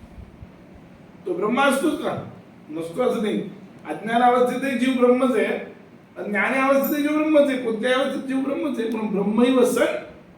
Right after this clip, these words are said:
ब्रह्माप्येति", ब्रह्म असतानाच ब्रह्म होतो. याचा अर्थ काय? आधी जे आपण ब्रह्म नाही असं त्याला वाटायला लागत असतं,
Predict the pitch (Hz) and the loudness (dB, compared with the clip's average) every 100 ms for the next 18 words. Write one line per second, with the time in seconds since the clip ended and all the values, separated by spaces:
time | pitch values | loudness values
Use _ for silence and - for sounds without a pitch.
0 | - 196 208 202 208 233 180 143 165 160 | -8 -4 -2 0 0 0 -2 -4 -4 -6
1 | - 165 180 233 247 226 220 233 233 302 | -8 -6 -2 0 0 0 -2 -2 0 0
2 | 240 233 233 202 202 - - - - - | 0 2 4 2 0 -4 -12 -20 -20 -20
3 | - 175 254 247 254 254 226 226 - - | -10 -4 2 2 4 2 0 -2 -4 -12
4 | - - - 185 254 285 285 269 269 254 | -20 -10 -6 -2 0 2 0 0 0 2
5 | 247 247 247 254 247 233 240 247 233 185 | 4 4 2 2 2 2 2 2 4 2
6 | 190 277 285 247 220 185 175 - | 4 6 6 6 2 0 -2 -4